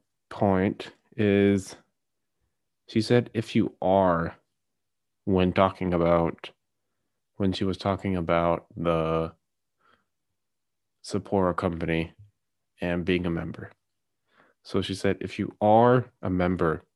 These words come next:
but I'm not." So you have to say, "If you were a member." And then she finished it off with, "Can you cancel it?" But it's hypothetical. So we'd have to say,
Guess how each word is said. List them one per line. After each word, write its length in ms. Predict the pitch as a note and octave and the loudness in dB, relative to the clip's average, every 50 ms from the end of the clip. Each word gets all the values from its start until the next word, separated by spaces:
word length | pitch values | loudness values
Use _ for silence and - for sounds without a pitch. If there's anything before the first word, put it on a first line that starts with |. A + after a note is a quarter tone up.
| _ _ _ _ _ _ _ _ _ _ _ _ _ _ _ _ _ _ | _ _ _ _ _ _ _ _ _ _ _ _ _ _ _ _ _ _
but 200 | - F2+ E2 - - | 0 0 0 0 -2
I'm 160 | F2 F2 F2+ | -4 -2 -2
not." 380 | F2 F2 E2+ D#2+ D#2 - - _ _ _ _ _ _ | 0 0 -2 -2 -4 -6 -8 _ _ _ _ _ _
So 140 | - - | -8 -6
you 80 | E2 E2 | -4 -4
have 100 | F2 E2 | -6 -6
to 60 | - - | -8 -6
say, 140 | - F2 | -4 -4
"If 200 | F2 - - - | -4 -4 -8 -6
you 180 | - F2+ F2 - _ | -4 -4 -4 -4 _
were 420 | - F2+ F2+ F#2 F#2+ G2 F#2+ - - | 0 2 4 6 6 4 4 2 -4
a 80 | - E2+ | -6 -4
member." 480 | F2 E2 D#2 - - - - - - _ _ _ _ _ _ _ _ _ _ _ _ _ _ _ _ _ _ _ _ _ _ _ _ _ _ _ _ _ _ _ _ _ _ _ _ _ _ _ | -4 -4 -4 -6 -6 -8 -8 -10 -12 _ _ _ _ _ _ _ _ _ _ _ _ _ _ _ _ _ _ _ _ _ _ _ _ _ _ _ _ _ _ _ _ _ _ _ _ _ _ _
And 180 | G2+ G2+ G2 | 0 2 4
then 220 | G2+ A2 C3 D#3 D3+ | 4 4 4 2 0
she 160 | - - - | 0 -2 -2
finished 360 | - - B2+ A#2+ A#2 G#2+ - | 0 2 2 2 2 2 0
it 140 | A2+ - - | -2 -2 2
off 340 | - F#2+ G2 G2+ G2+ - - | 2 4 4 4 2 0 -2
with, 340 | - F2 F2 E2+ - - _ _ _ _ _ _ _ _ _ _ _ _ _ _ _ _ _ _ | 0 0 0 0 -4 -10 _ _ _ _ _ _ _ _ _ _ _ _ _ _ _ _ _ _
"Can 280 | - - - G#2+ G2+ G2+ | -8 -2 0 2 4 4
you 100 | F#2+ F2 | 2 0
cancel 580 | - - - A2+ A2+ G#2+ - - F2+ E2+ E2 | -2 -4 -2 -2 -2 -2 -2 -2 -2 0 0
it?" 120 | C#2+ - - - _ _ _ _ _ _ _ _ _ _ _ _ _ _ | -2 -4 -8 -12 _ _ _ _ _ _ _ _ _ _ _ _ _ _
But 280 | A2+ A2 A2+ - - _ _ _ _ _ _ _ _ _ _ _ _ | 4 4 4 2 -4 _ _ _ _ _ _ _ _ _ _ _ _
it's 140 | - A#2 - | -4 -4 0
hypothetical. 840 | - A2+ A2+ A2+ A2+ G2+ - G2+ F2+ E2+ F2 - - D#2 - - _ _ _ _ _ _ | 2 2 2 2 0 -2 0 0 0 0 -2 -2 -4 -4 -4 -6 _ _ _ _ _ _
So 240 | - - - G2+ F2+ | -12 -2 0 2 4
we'd 160 | F2+ F2 E2+ | 4 4 2
have 160 | F#2+ F2+ - | 2 -2 0
to 100 | - F#2+ | -4 -8
say, 320 | - - F#2+ F#2 G2 - | -4 -2 -4 -4 -4 -6